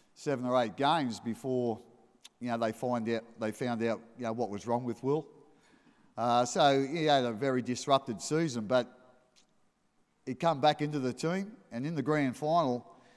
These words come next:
um, I remember pretty clearly that week, uh, obviously we were playing the Bulldogs, and, um, Ben Barber, who was in unbelievable form that year,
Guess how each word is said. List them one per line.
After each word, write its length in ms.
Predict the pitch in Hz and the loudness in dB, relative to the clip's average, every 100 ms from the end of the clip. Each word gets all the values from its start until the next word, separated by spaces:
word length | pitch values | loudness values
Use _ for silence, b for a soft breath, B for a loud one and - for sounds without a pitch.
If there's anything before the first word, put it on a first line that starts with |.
| B B B - | B B B -4
um, 520 | 123 127 123 110 101 - - _ - | 2 4 4 0 -8 -14 -20 _ -6
I 60 | |
remember 440 | 117 139 139 123 113 - - _ - | -4 -2 0 0 0 -6 -20 _ -6
pretty 200 | 139 110 | -4 -4
clearly 520 | 156 156 147 123 104 - _ _ _ | -2 0 0 0 -4 -12 _ _ _
that 260 | 123 139 117 | -2 -2 0
week, 400 | 143 147 120 - - _ b b b b b b _ _ 113 | 0 0 -2 -10 -20 _ b b b b b b _ _ -6
uh, 220 | 117 113 101 | -4 -4 -4
obviously 320 | 123 110 110 | -4 -4 -6
we 80 | 117 | -6
were 60 | 110 | 0
playing 260 | 135 123 | 2 2
the 80 | 104 | 0
Bulldogs, 560 | 95 143 123 110 104 120 | -2 -2 0 -2 -2 -4
and, 240 | 113 110 | -4 -2
um, 460 | 113 113 113 101 98 - _ _ - _ 104 | 0 2 0 -4 -12 -18 _ _ -20 _ -6
Ben 280 | 135 120 | -4 -2
Barber, 420 | 107 131 151 143 123 | 2 4 4 2 0
who 160 | 117 | -2
was 180 | 113 110 | -2 -2
in 260 | 123 104 92 - _ | -4 -4 -10 -18 _
unbelievable 640 | 120 120 117 123 120 98 101 | -4 -2 0 0 0 -4 -6
form 360 | - 127 131 | -4 -4 -2
that 200 | 117 101 | -4 -4
year, 260 | 110 131 | -2 -2